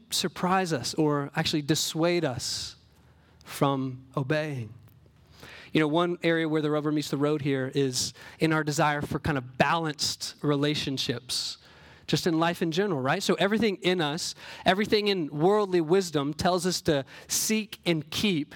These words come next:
relationships that are balanced. So that is whether in life, in friendship, in marriage, in the church, seek relationships where you give fifty and get fifty. Fifty-fifty relationships.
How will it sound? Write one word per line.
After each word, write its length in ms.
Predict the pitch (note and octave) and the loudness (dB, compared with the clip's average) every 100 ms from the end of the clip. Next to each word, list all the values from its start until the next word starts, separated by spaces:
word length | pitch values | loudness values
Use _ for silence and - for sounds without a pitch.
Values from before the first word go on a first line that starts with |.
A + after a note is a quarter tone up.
| - D#3+ | -4 0
relationships 800 | E3 E3+ F3+ E3+ D#3 E3 - - | 2 2 2 -2 0 0 0 0
that 140 | D3 | 0
are 160 | C3+ B2 | 0 -2
balanced. 800 | B2+ C#3+ C#3 A2 - - - - - _ _ _ - _ - _ - - - - - _ _ | 0 0 0 -6 -8 -8 -10 -20 -20 _ _ _ -20 _ -20 _ -20 -20 -20 -20 -20 _ _
So 200 | - C#3 | 0 2
that 200 | C3+ E3+ | 4 2
is 180 | F3+ D3+ | 2 2
whether 220 | F3+ F#3 | 2 2
in 240 | D#3+ D3+ C3+ | 0 -2 2
life, 540 | F3 G#3 G#3+ - - - - | 2 2 0 -6 -18 -20 -8
in 160 | D#3+ B2+ | -4 -2
friendship, 680 | - G#3 G#3 - G#3+ G3+ - - - | 2 2 2 2 0 0 -6 -20 -2
in 240 | C3+ B2+ | 0 2
marriage, 540 | D#3+ F#3+ G3 G3 E3+ - - - | 2 2 2 0 -4 -10 -14 -2
in 160 | C#3+ | 0
the 60 | B2 | 0
church, 580 | - G#3 G3 - - - - | 0 2 2 0 -6 -8 -6
seek 380 | - - A#3 - | -2 0 0 2
relationships 880 | A3 G#3+ G#3 G3 F3+ - E3+ - - | 4 4 0 -2 0 2 2 0 0
where 140 | D3 | 0
you 180 | C#3 G3 | 2 0
give 320 | C#3+ G3 A3+ | 4 4 4
fifty 520 | - A#3 - A#3 A3 | 4 2 4 2 2
and 220 | F3 D#3+ C#3+ | 2 2 4
get 200 | F#3 - | 2 4
fifty. 500 | C#3+ A#2 - G#2+ - - _ - - - - | -2 -2 -8 -12 -18 -20 _ -20 -20 -20 -6
Fifty-fifty 600 | - G3+ A3+ - G3+ G3 | 2 4 4 2 2 4
relationships. 640 | E3+ E3+ - - B2+ - | 2 0 -2 -4 -4 -6